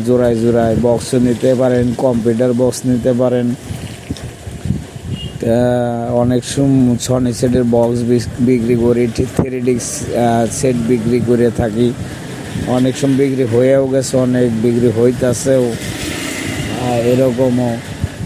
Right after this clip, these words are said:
তে বর্তমান যা আছে চ্যানেলের মধ্যে, যেগুলার মধ্যে মোবাইল নাম্বার এবং বিক্রি হবে লেখা আছে, ওগুলা মোটামুটি আছে,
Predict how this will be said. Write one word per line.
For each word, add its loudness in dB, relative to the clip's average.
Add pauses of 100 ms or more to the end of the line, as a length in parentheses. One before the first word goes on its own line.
(240)
তে 0 (480)
বর্তমান 0
যা 2
আছে 0
চ্যানেলের 2
মধ্যে, 2 (160)
যেগুলার 2
মধ্যে 2
মোবাইল 2
নাম্বার 0
এবং 2
বিক্রি 2
হবে 0
লেখা 2
আছে, 0
ওগুলা 2
মোটামুটি 0
আছে, 0